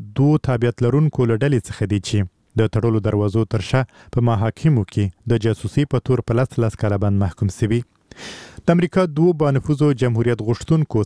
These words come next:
سناتورانو د امریکا له ولسمشر ډونالډ ټرمپ څخه وغوښتل چې د دوه زره شپاړسمې میلادي کال په انتخاباتو کې د روسیې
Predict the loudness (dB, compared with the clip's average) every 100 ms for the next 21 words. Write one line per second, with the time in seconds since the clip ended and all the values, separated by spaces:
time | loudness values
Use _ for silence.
0 | 0 -2 0 0 2 0 0 0 0 0
1 | 0 0 0 0 2 0 0 -2 -6 -16
2 | -2 0 2 0 0 -2 -2 -2 0 0
3 | -2 -2 -2 0 -2 0 0 0 -2 -2
4 | -2 -4 0 2 2 0 -2 -2 0 -2
5 | -2 -2 0 0 0 -2 -2 _ -2 0
6 | 0 0 -2